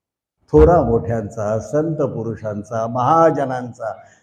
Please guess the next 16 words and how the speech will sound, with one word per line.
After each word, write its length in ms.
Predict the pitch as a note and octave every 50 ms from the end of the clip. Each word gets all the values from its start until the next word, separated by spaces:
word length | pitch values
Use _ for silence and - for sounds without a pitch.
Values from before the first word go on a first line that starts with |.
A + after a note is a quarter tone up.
| _ -
सहवास 800 | - - D3+ B2 B2+ D3 D#3 D3+ D3 D3+ D#3+ F3+ G#3+ G#3+ - -
हा 320 | - - - - - A#3
कुणाला 600 | A#3 - - A3 B3 C#4+ D#4 F4+ G4 F#4 - D#4+
उन्नतिकारक 680 | D#4 C#4+ C#4+ D4 B3+ A#3 C4+ A#3+ A3 G3+ F#3 F#3 F3
असत 340 | E3 D3 B2 B2 C3+ B2 A2
नाही 160 | A2+ G#2+ A2
हो. 500 | A2 A2+ C3+ F#3 G#3+ A3+ G#3 E3+ D3 C3+ _ _ _ _ _ _ _ _ _ _ _ _ _ _ _ - B2+
"महाजनस्य 840 | C3 C#3 E3 F#3 F#3 E3+ D#3 D#3 D3+ D3 D3 C#3 C#3 - - C3+ B2
संसर्गः 880 | - C3 B2 A#2 A#2 A2+ - B2 A#2 A2+ G#2+ G#2+ G#2 B2 E3+ A3 A3+ G3+ - - - - _ _ _
कस्य 500 | - C4+ C4+ C4 - - - - E3 G3 B3 - - - - - - -
नोन्नतिकारकः." 1500 | F3+ G#3 C#4 F4 G4+ G#4 G4+ F4+ D#4+ - - C4 A#3+ G#3+ F3 E3+ D3+ C#3+ C#3 - - B2 A#2 G#2+ G#2+ C#3 F3+ G3+ D#3+ C#3+ - - _ _ _ _
आणि 480 | C3+ C#3+ E3+ G3+ A3+ A3+ B3 F4+ - - - - _ _ -
पुढच्या 520 | A3 A3 G#3+ G#3 G#3+ - D4+ C#4 A#3+ G#3+ F#3
ओळीत 300 | F3 F#3 A3+ B3 - -
सुभाषित 640 | - - F#3+ F3 D#3+ E3+ G3+ A#3 A#3+ A#3 - C4+ -
कर्त्यानं 800 | C#4 G#3+ E3+ F#3 E3+ D#3+ D#3+ - D3+ C#3 C3 C3+ D3 D3+ D#3+ D3+